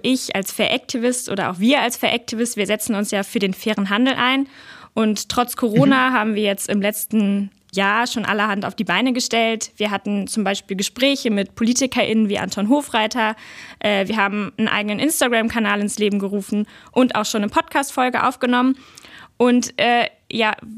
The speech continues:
Speaker 1: was wir uns auch gefragt haben oder was ich dich jetzt fragen möchte, ist, welche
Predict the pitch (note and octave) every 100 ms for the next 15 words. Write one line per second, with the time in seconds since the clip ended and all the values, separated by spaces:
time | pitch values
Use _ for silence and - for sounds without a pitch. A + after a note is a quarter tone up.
0 | - A3 A3 B3+ E4+ D#4+ C4 C4+ C4 -
1 | B3 B3+ A3+ A3 F#3+ F#3+ G#3 - D4 D4
2 | B3+ - A#3+ A#3 A#3 G#3+ G#3+ - A3 -
3 | A3 A3 - C4 B3